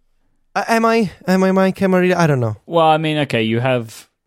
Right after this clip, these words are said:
Speaker 2: thirty percent of the consoles that I am gonna get.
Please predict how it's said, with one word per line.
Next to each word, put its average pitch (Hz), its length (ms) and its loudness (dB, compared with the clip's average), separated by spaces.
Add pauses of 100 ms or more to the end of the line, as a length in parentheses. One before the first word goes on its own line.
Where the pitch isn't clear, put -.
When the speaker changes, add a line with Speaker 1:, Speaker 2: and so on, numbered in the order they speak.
(260)
Speaker 2:
thirty 117 260 -2
percent 110 440 -10
of 107 60 -14
the 110 80 -12
consoles 107 680 -8
that - 220 -16
I 90 360 -16 (480)
am 110 140 -16
gonna 85 180 -18
get. 85 360 -18